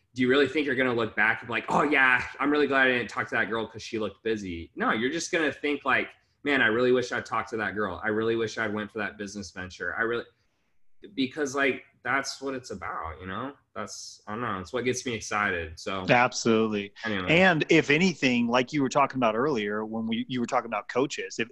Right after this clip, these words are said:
Speaker 2: anything, right, you going and trying those things out has been able to establish for you what doesn't work and who you don't wanna have coach you or who, like, it, and even in the case of the girl, right?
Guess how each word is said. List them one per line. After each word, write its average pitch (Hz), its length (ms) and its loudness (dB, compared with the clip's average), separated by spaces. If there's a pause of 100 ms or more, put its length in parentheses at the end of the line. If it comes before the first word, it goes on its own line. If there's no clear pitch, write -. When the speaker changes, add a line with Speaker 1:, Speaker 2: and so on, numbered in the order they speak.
Speaker 2:
anything, 123 580 0 (380)
right, 127 400 4
you 135 240 -2
going 147 320 4
and 123 100 2
trying 131 340 0
those 120 260 0
things 123 300 0
out 120 360 2 (260)
has 131 160 0
been 131 160 2
able 135 260 2
to 123 120 0
establish 123 580 2
for 123 100 -8
you 123 460 0 (160)
what 120 320 -2
doesn't 117 360 -2
work 120 360 -2 (480)
and 113 160 0
who 139 240 2
you 131 480 -2
don't 123 280 0
wanna 117 360 0
have 113 400 -2 (220)
coach 123 360 0
you 143 180 4
or 104 240 0 (220)
who, - 340 -6
like, 117 200 4
it, 139 120 2 (340)
and 151 200 2
even 196 220 4
in 185 100 2
the 175 80 -2 (120)
case 170 260 4
of 151 60 -2
the 135 60 -4
girl, 143 360 4 (400)
right? 139 280 6